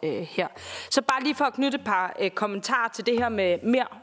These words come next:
øh, omkostningerne, eller de her øgede, øh, driftbevillinger, som jeg også har redegjort på, øh, for på et, øh, forligskredsmøde. Ja, det synes jeg egentlig giver god mening også, bare lige at bruge et par minutter på her. Fordi det handler jo om,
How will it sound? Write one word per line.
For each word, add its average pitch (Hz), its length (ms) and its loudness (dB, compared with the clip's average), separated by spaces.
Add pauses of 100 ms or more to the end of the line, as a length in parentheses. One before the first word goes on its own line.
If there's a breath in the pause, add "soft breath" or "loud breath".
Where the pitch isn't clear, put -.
øh, 175 320 2
omkostningerne, 180 840 0
eller 170 160 0
de 214 180 0
her 202 340 4
øgede, 226 360 4
øh, 170 60 0
driftbevillinger, 180 720 -2
som 185 200 -2
jeg 180 80 2
også 190 160 -2
har 180 80 -4
redegjort 190 360 2
på, 196 280 -2 (460 loud breath)
øh, 160 340 4
for 202 200 2
på 180 120 0
et, - 240 0
øh, 156 100 2 (200)
forligskredsmøde. 202 920 2
Ja, 226 60 2
det 226 200 0
synes 214 220 -2
jeg 196 60 2
egentlig 180 260 0
giver 175 180 0
god 269 200 0
mening 208 300 0
også, 202 220 -4
bare 202 140 0
lige 202 100 0
at 190 80 -2
bruge 214 160 0
et 220 80 -4
par 180 160 -4
minutter 196 280 -2
på 170 180 -2
her. 262 200 0 (580 loud breath)
Fordi 233 140 2
det 220 120 2
handler 262 220 0
jo 254 80 4
om, 247 320 0